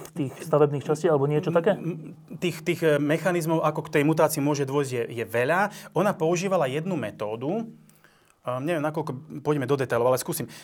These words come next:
Speaker 2: E, ty, keď rozmnožuješ D N A,
Speaker 1: Ona sa, ona sa aplikuje tá istá, že vznikne tá istá.
Speaker 2: Áno, či-, čiže ju rozmnožuješ, tak existuje jedna metóda, ktorá sa volá, že P C R, polymereza-, polymerázová reťazová reakcia. A teraz tá polymerázová reťazová reakcia je prirodzene chybová.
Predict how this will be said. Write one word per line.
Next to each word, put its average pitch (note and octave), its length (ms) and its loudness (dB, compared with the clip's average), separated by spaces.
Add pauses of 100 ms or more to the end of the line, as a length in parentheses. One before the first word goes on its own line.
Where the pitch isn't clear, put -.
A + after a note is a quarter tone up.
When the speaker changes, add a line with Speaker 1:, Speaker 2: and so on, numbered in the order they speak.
(140)
Speaker 2:
E, B2+ 240 0
ty, - 80 0
keď G3 240 6
rozmnožuješ F#3 560 4
D D#3+ 80 6 (240)
N A#2 160 -8
A, A2+ 480 -4 (580)
Speaker 1:
Ona D3+ 160 -4
sa, D3+ 160 4 (240)
ona D#3 160 -2
sa E3+ 160 4
aplikuje E3 320 2
tá E3+ 160 6
istá, E3+ 240 2
že B2 160 0
vznikne D3+ 240 -4
tá D#3 160 4
istá. C#3+ 480 8
Speaker 2:
Áno, D#3+ 240 6
či-, E3 240 0
čiže E3 240 2
ju C#3 80 2
rozmnožuješ, C#3 560 2
tak C3+ 160 0
existuje D#3+ 320 0
jedna D3 160 0
metóda, D3 320 -2
ktorá D#3 160 -2
sa C#3 160 0
volá, B2+ 80 0
že A#2+ 80 -4
P D#3 320 4
C D#3 160 2
R, B2 400 2
polymereza-, D#3+ 640 0
polymerázová D3 1040 2
reťazová B2 400 0
reakcia. G#2+ 480 -4
A - 80 -12
teraz D#3+ 240 -2 (480)
tá B2 160 -2
polymerázová G#3 640 2
reťazová E3 400 0
reakcia D3+ 320 0
je - 80 -18
prirodzene F3+ 400 0
chybová. C#3 720 -8